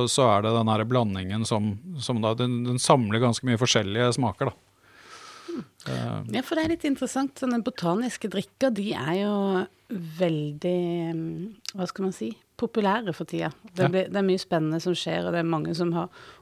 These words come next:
Speaker 2: oppdaget de kvalitetene, så kanskje likør har kommet litt i, at man har glemt likør.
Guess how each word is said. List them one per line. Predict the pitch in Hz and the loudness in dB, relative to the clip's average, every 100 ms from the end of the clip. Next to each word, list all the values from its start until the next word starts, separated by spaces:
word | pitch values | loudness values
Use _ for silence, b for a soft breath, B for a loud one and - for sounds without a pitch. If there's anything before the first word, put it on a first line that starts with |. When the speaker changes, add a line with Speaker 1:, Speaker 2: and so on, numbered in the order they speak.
| _ | _
Speaker 2:
oppdaget | 214 - - - 170 165 | -8 -8 -6 0 2 2
de | 156 | 0
kvalitetene, | - 160 156 - 165 - 180 | -4 -4 -4 -4 -4 -4 -6
så | 196 | -6
kanskje | - 196 220 | -6 -6 -4
likør | 202 214 - 180 180 233 | -4 -6 -8 -2 -2 -4
har | 226 | -6
kommet | - 190 190 | -2 0 2
litt | 180 196 - _ _ - | 2 -2 -6 _ _ -16
i, | - 180 196 220 208 202 | -8 -4 -4 -4 -4 -6
at | - - - - - | -10 -20 -20 -8 0
man | 214 | 2
har | 180 | 2
glemt | 180 240 - | 2 0 -4
likør. | 220 240 285 | -4 -4 -6